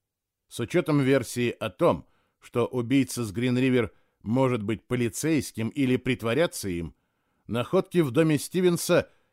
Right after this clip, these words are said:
переводили его из разряда возможных подозреваемых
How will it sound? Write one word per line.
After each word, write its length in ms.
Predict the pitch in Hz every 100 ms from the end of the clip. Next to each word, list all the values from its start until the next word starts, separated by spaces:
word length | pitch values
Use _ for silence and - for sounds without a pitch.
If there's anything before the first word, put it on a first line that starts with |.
| _ -
переводили 540 | 127 127 135 147 160
его 260 | 143 143 147
из 260 | 143 123
разряда 520 | 127 123 127 151 131
возможных 580 | 135 127 135 107 76 87
подозреваемых 880 | - 110 110 117 123 156 151 143